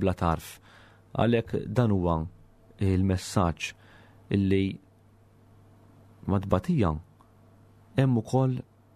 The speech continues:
l-imħabba li dawn it-tnejn naqduhom flimkien. U da qed ngħidu wkoll għal dak li huma f'saħħithom u għal kulħadd. Għax kulħadd irid jgħaddi mid-tbatija.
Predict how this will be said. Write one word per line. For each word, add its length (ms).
l-imħabba 560
li 100
dawn 320
it-tnejn 460
naqduhom 560
flimkien. 560
U 80
da 160
qed 140
ngħidu 320
wkoll 420
għal 240
dak 220
li 100
huma 220
f'saħħithom 640
u 120
għal 180
kulħadd. 480
Għax 400
kulħadd 380
irid 300
jgħaddi 280
mid-tbatija. 540